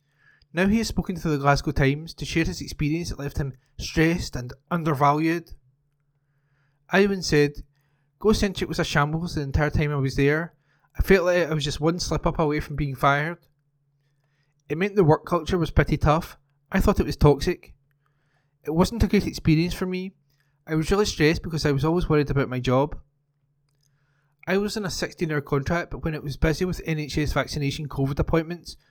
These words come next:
I could work up to sixty-five hours a week. I didn't really mind that because I was helping people, so I willingly took the extra shifts, but it was also because I was al-, always worried my job,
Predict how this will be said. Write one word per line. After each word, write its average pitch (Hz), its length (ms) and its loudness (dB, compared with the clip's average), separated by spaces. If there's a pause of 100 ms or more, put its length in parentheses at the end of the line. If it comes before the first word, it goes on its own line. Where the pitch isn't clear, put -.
(400)
I - 40 -20
could 190 260 4
work 180 220 2
up 147 180 -2
to - 200 -2
sixty-five 180 640 -6
hours 135 220 -4
a 127 80 -2
week. 147 240 -4 (1160)
I 175 80 -2
didn't 214 220 0
really 214 160 2
mind 156 300 -2
that 185 240 -2
because - 240 -4
I 151 60 2
was 143 140 0
helping 160 340 2
people, 190 400 -4
so - 140 -4
I 156 60 2
willingly 180 420 2
took - 220 -6
the 131 160 -4
extra 127 240 -6
shifts, - 480 -4 (460)
but 160 140 -6
it 175 120 0
was 147 100 -4
also 180 240 0
because 156 320 -2
I 143 60 0
was 131 120 -2
al-, 147 220 -2 (140)
always 151 280 0
worried 147 300 0
my 139 120 -8
job, 135 280 -2